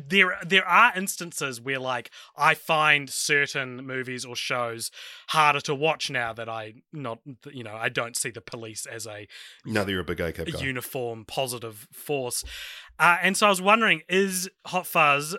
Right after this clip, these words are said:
Speaker 1: a movie that is, you know, pr-, proudly
Speaker 2: Gotta be tarnished.
Speaker 1: propaganda almost? Um, is this going to, is it gonna affect it? And what I realized halfway through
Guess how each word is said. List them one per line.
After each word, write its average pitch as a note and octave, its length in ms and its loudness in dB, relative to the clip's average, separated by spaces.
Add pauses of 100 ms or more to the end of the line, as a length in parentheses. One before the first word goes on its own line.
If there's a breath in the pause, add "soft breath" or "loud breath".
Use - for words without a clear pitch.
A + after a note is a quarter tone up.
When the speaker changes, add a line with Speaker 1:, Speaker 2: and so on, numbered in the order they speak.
Speaker 1:
a D#3 100 0
movie D3+ 400 -2
that C3+ 220 2
is, A#2+ 340 -8 (180)
you C#3 160 -6
know, A#2+ 220 -4
pr-, - 160 -12 (100)
proudly D#3 580 4
Speaker 2:
Gotta - 0 -
be C3 60 -6 (120)
tarnished. C#3 160 0
Speaker 1:
propaganda A#2 480 -6
almost? A2+ 500 -10 (380 loud breath)
Um, C#3 300 4 (100)
is D3 220 -6
this E3 220 0
going D3 360 4
to, C3 460 -2 (100)
is D3 160 -4
it C3+ 60 -2
gonna C3+ 160 0
affect - 320 -2
it? - 120 -10 (380 loud breath)
And A3 260 4 (160)
what G#3+ 260 4
I F4+ 120 6
realized D3+ 800 0
halfway E3+ 340 4
through A2 260 -14